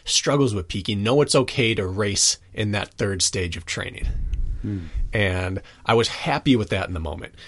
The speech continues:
Speaker 1: And looking back, I'm happy with it as well, but I was right for the wrong reason. What I've learned since then is not that I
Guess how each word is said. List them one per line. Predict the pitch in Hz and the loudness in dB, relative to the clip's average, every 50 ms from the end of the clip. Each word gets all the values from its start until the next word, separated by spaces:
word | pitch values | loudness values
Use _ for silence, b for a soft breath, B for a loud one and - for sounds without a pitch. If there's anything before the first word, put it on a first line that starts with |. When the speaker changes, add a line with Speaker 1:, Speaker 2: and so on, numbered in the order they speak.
| B B | B B
Speaker 1:
And | - - 131 | -2 2 2
looking | 190 196 254 214 170 131 | 2 2 2 0 2 2
back, | 139 165 165 160 - 139 | 2 2 0 0 0 0
I'm | 107 104 104 - b b b b b b b b b | -2 0 -2 -4 b b b b b b b b b
happy | - - - - 147 151 - - 185 165 | -16 -10 -6 -4 -4 -4 -2 0 0 2
with | 156 156 147 - | 4 2 4 4
it | 143 120 | 4 4
as | 107 92 82 92 | 4 2 0 -2
well, | 90 90 90 90 110 160 202 214 - - b b b b b b b - | -2 -2 -2 0 0 0 0 -2 -4 -8 b b b b b b b -2
but | - 110 | 0 0
I | 113 123 147 | 4 6 6
was | 156 156 147 127 110 | 8 8 6 6 4
right | 104 101 101 104 120 123 - | 2 0 2 2 2 2 0
for | - - 110 | -2 -4 -2
the | 104 98 | -2 0
wrong | 90 92 90 90 95 92 | -2 -2 -2 -2 -4 -4
reason. | 87 85 87 90 92 90 87 - - - - B B B B B B B B B | -4 -4 -4 -4 -2 -4 -4 -6 -6 -12 -16 B B B B B B B B B
What | - 123 135 127 | 0 2 6 6
I've | 123 120 104 | 6 6 4
learned | 123 127 139 135 123 107 104 | 4 2 4 4 2 2 2
since | - - - - 180 196 196 - - | 2 4 4 4 4 4 4 2 0
then | - - 90 87 87 92 | -2 -2 -2 -2 -2 -4
is | - - 107 104 98 92 101 | -4 -4 -4 -4 -2 -2 -2
not | 104 117 131 139 160 160 - - | -2 0 2 0 0 -2 -6 -6
that | - 113 95 95 104 - - - b b b b b b b b b b b b b b b - - - _ - | -4 -2 -2 -2 -2 -4 -6 -8 b b b b b b b b b b b b b b b -20 -20 -20 _ 0
I | 98 107 110 110 113 120 120 117 113 113 113 113 113 107 | 2 2 2 2 2 2 4 4 4 4 4 2 0 -4